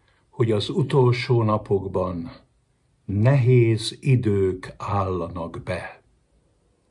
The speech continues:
Így kezdi a második Timóteus levél harmadik fejezet első versében Pál apostol azt az áttekintését,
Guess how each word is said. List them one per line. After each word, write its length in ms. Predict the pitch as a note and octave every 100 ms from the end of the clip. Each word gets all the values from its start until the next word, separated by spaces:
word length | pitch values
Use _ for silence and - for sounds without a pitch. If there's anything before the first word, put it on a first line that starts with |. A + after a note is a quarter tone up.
| _ _ - - - - - _
Így 260 | F3+ C#3 -
kezdi 440 | B2+ A2+ G2 B2+
a 80 | G#2+
második 600 | A2+ B2+ B2 - A2 -
Timóteus 680 | C3+ A#2+ A2+ A2 G#2 G#2 -
levél 400 | A#2+ A2 A2 G#2+
harmadik 580 | G2+ A#2+ A#2 A2+ G#2 G2+
fejezet 520 | - G#2+ G2 G#2 -
első 540 | C3+ A2+ G#2 - A#2+
versében 800 | G#2+ G#2 G2 - A2+ G2 G2+ G2
Pál 260 | - A2 A2
apostol 580 | G#2 - G#2+ - A#2+ A2
azt 240 | A2+ -
az 160 | A2 A#2+
áttekintését, 1400 | A2 A2+ - G#2 A2+ G#2 G2 G#2 G2 - G#2+ A2 A2+